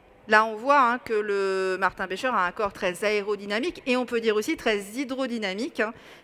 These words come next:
puisqu'il peut se déplacer rapidement dans l'eau pour pouvoir attraper des poissons et ressortir.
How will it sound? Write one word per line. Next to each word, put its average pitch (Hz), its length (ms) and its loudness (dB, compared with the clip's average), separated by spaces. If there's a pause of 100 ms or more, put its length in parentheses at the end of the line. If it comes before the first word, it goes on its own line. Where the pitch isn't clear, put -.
puisqu'il 220 340 -8
peut 269 140 -8
se 254 140 -6
déplacer 214 640 -4 (360)
rapidement 240 840 0
dans 190 240 -2
l'eau 277 260 0 (240)
pour 330 240 -4
pouvoir 247 360 0
attraper 214 560 -2
des 226 120 -4
poissons 202 420 -6 (640)
et 247 80 6
ressortir. 226 520 -4